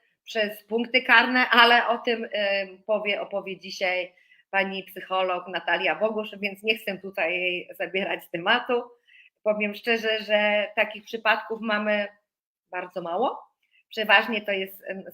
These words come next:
to są narkotyki. E, także przy konsumpcji marihuany,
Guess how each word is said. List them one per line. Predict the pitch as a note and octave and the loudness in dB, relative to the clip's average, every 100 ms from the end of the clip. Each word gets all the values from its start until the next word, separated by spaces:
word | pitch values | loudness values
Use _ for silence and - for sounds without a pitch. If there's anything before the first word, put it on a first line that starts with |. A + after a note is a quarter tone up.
| - | -8
to | G3+ | -8
są | G3+ | -6
narkotyki. | F#3 E3+ E3+ F#3 - E3 - A2+ _ _ _ _ _ _ _ _ _ _ _ _ _ _ _ F#3 | -4 -4 -4 -10 -10 -12 -14 -20 _ _ _ _ _ _ _ _ _ _ _ _ _ _ _ 0
E, | G3 F#3 F#3+ F#3+ F#3+ _ _ - | 2 2 0 -2 -6 _ _ 6
także | C#4+ E4+ D#4+ | 8 8 2
przy | - D#4 | -4 -8
konsumpcji | D4 C#4+ C#4 D4 C#4+ D4+ | -6 -6 -4 -4 -2 -2
marihuany, | C4+ A#3+ A#3 - A#3 G#3 G#3+ C4 | 0 0 -2 -2 0 0 0 -2